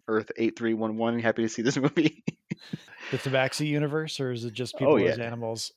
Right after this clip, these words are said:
Speaker 2: Is that the, no, that, is that the, uh, Spider-Ham universe?
Speaker 1: Yes, it is.
Speaker 2: Okay. <laughs>
Speaker 1: Uh, I'm doing pretty well.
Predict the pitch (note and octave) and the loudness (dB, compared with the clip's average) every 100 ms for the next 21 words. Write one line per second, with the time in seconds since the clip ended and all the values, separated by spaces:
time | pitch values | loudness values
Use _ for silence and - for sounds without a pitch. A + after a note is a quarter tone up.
0 | - C3+ D3 - D3+ D3 D3 C#3 D3 - | -4 2 2 2 -2 0 2 4 2 0
1 | - D#3+ C#3 F3 F3 F3 E3+ E3 D#3 - | -6 0 4 4 4 2 4 6 4 2
2 | D#3 E3 F#3 F#3 G3 G#3 G3+ A3+ A#3 - | 2 2 2 -2 -2 -2 -4 -6 -8 -10
3 | - - _ D3 D3+ - A#2 G#2 F#2 F2 | -12 -18 _ 4 4 4 -2 -2 -2 -6
4 | E2 E2 - - - C#3+ - - C#3 - | -8 -12 -18 -16 -2 -2 -2 -6 -8 -8
5 | - C#3+ - - _ C#3+ - - - - | -10 -12 -12 -20 _ -6 -4 -10 -10 -18
6 | - _ _ _ _ - - - - - | -20 _ _ _ _ -18 -14 -10 -10 -10
7 | - - C3+ A#2+ G#2 F2 E3 F#3+ C3 A#2+ | -4 6 10 10 8 6 2 0 0 2
8 | G#2+ F#2+ - A2 G#2+ G2 F#2+ G#2 C3 C#3+ | 2 -2 -6 -4 -2 -2 -2 0 2 2
9 | D#3 C#3+ | 0 -2